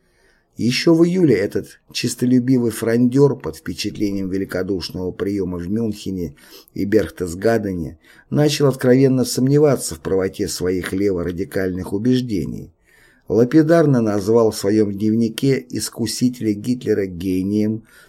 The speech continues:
написав, что тот, само собой разумеется, говорящий, творящий инструмент божественной судьбы, и, наконец, обратился в его веру. "Я стою перед ним потрясённый.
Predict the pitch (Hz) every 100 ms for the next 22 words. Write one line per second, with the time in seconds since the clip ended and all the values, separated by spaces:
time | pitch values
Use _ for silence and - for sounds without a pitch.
0 | _ 113 120 147 143 - 85 - 139 135
1 | 170 175 - - _ - - 101 107 -
2 | 98 101 101 95 104 107 101 - 85 82
3 | 101 104 110 107 - - 98 87 _ _
4 | _ _ _ - 98 104 104 101 - 104
5 | 101 - 147 151 147 85 78 87 95 92
6 | - 95 87 - 127 107 69 - _ _
7 | _ _ - - - 98 107 107 127 151
8 | 147 90 101 - 135 131 - 90 95 95
9 | 117 85 71 57 - _ _ _ _ _
10 | _ - 113 131 - 127 143 139 127 123
11 | 135 135 135 127 135 135 151 135 87 58
12 | -